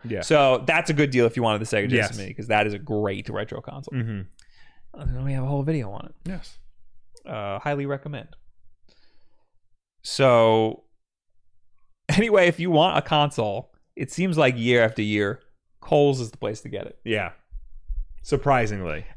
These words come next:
Speaker 2: And you, if you're worried about getting the old Mario Kart bundle or, um, the, or the old Switch, you don't have to worry at Kohl's. <laughs>
Speaker 1: Yeah.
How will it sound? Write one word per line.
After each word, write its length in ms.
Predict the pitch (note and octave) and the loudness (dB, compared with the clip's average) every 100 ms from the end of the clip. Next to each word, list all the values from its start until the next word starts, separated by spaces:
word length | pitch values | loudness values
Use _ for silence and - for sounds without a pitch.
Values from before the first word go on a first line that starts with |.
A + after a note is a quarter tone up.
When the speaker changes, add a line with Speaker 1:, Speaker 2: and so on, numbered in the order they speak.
| - | -2
Speaker 2:
And 220 | C#4 D4+ | 0 2
you, 160 | C#4 - - | 0 4 4
if 180 | A#3 | 4
you're 140 | C4 G#3+ | 4 8
worried 280 | A#3 F4 C#4+ | 8 6 4
about 220 | G#3 E3 | 4 4
getting 200 | G3+ F3 | 2 4
the 100 | D3 | 4
old 420 | C#3+ D3+ F3 D3 | 6 6 6 4
Mario 320 | D3 C#3+ E3+ F3+ | 2 4 4 4
Kart 260 | G#3+ G3 | 2 2
bundle 460 | G#3 G#3+ A#3 A#3 - | 2 2 4 2 2
or, 160 | - D3 | 4 4
um, 120 | D3+ | 6
the, 160 | D3+ D3 | 2 2
or 120 | D#3 D3 | 2 4
the 100 | D3 | 4
old 300 | D#3+ F3 - | 6 4 2
Switch, 600 | - D3+ G#3+ - - - - - - - | 2 2 2 -2 -10 -12 -16 -16 -18 -8
you 120 | D3 | -4
don't 260 | C3+ F3+ G#3 | 2 2 4
have 200 | F#3+ - | 2 2
to 80 | D3 | 2
worry 360 | F3 F#3+ F3 | 6 6 6
at 160 | E3 - | 2 4
Kohl's. 500 | - G3 D3 - - | 4 4 2 -2 4
<laughs> 40 | |
Speaker 1:
Yeah. 420 | E3 D#3 C#3+ C#3 | 6 6 4 4